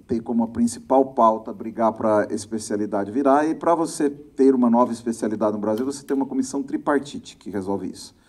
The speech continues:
Você tem que ter a Comissão Nacional de Residência Médica, que queira. A Comissão Nacional de Residência Médica é mais ou menos que o braço do governo.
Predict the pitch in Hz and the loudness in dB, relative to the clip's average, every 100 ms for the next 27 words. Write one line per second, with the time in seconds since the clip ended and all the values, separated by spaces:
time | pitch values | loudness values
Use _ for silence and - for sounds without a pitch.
0 | _ - _ _ - 120 131 131 127 131 | _ -20 _ _ -10 -2 -2 -2 -2 2
1 | 117 113 - - - _ - 117 123 - | 4 4 -2 -16 -20 _ -12 0 0 2
2 | 170 175 170 151 131 135 120 117 110 107 | -2 -2 -2 2 6 6 6 0 0 -4
3 | 110 107 101 98 107 104 123 120 104 _ | -6 -6 -10 -8 -10 -10 -12 -12 -18 _
4 | 95 92 110 170 - _ _ _ _ _ | -10 -8 -8 -10 -16 _ _ _ _ _
5 | _ 202 220 233 226 220 196 175 165 143 | _ -8 -2 0 2 2 0 0 0 0
6 | 147 143 139 151 175 131 165 151 165 - | -4 -2 0 0 -2 -4 -4 -4 -6 -6
7 | - 143 147 - 143 151 127 107 87 | 0 2 2 -2 -4 -4 -4 -6 -8